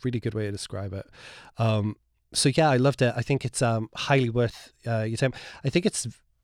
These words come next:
definitely worth doing if you've seen the movie. I think if you haven't seen the movie or read the book,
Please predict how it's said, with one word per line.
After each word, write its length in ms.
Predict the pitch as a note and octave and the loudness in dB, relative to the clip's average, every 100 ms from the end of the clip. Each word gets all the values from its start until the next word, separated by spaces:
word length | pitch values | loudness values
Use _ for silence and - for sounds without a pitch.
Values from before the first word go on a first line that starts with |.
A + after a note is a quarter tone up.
| _ A#2+ | _ -2
definitely 300 | E3+ D#3 F3 | 0 2 2
worth 200 | D#3+ D#3 | 4 2
doing 200 | D3+ C#3+ | 2 2
if 100 | - | 0
you've 80 | A#2+ | -2
seen 220 | - B2+ | 0 2
the 60 | A2 | 2
movie. 380 | A2+ A2 A2 - - - - | 0 0 -2 -4 -16 -20 -8
I 120 | A#2+ | -4
think 280 | A#2 C3 - | 0 0 0
if 180 | C#3 - | -6 -4
you 80 | A#2 | -6
haven't 420 | - - D3+ D3 | -2 0 2 0
seen 260 | - C#3+ C3 | 0 0 0
the 80 | A#2+ | 2
movie 480 | C3 D#3 A#2 C#3 - - | 2 2 0 -2 -4 0
or 200 | C#3+ D#3+ | 4 4
read 180 | G#2+ | 2
the 60 | G2 | -2
book, 320 | - G#2+ - | -2 -2 -2